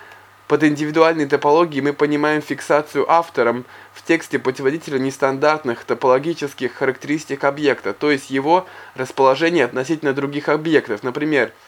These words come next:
с моста открывается вид на роскошное Палаццо Лабия. На противоположной стороне канала Канареджо, боком к Большому каналу.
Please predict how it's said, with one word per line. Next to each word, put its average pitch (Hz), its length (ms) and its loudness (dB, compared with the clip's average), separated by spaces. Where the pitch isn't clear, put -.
с - 40 -20
моста 131 340 4
открывается 160 560 2
вид 160 220 0
на 147 120 2
роскошное 151 840 0
Палаццо 143 580 2
Лабия. 120 560 0
На 117 80 -8
противоположной 143 760 2
стороне 143 380 0
канала 139 420 2
Канареджо, 127 880 0
боком 151 400 2
к - 180 -16
Большому 147 460 0
каналу. 120 640 0